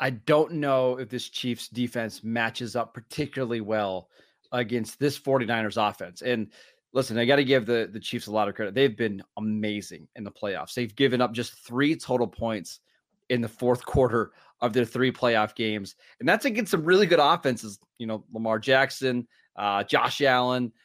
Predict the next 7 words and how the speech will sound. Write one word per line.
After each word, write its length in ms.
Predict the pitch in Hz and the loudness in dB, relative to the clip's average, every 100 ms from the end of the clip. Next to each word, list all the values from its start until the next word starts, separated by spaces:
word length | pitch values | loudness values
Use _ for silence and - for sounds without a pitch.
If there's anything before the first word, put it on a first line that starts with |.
| - 92 | -10 -6
uh, 140 | 104 - | -6 -4
Tua, 320 | - 151 147 | 0 4 6
that, 240 | 123 113 110 | 4 2 -2
that 180 | 113 | -4
Miami 400 | 117 123 131 131 | -2 0 0 -2
Dolphins 440 | 117 123 127 127 120 | 2 2 0 -4 -2
offense. 560 | 117 117 113 110 - | -2 -2 -8 -8 -12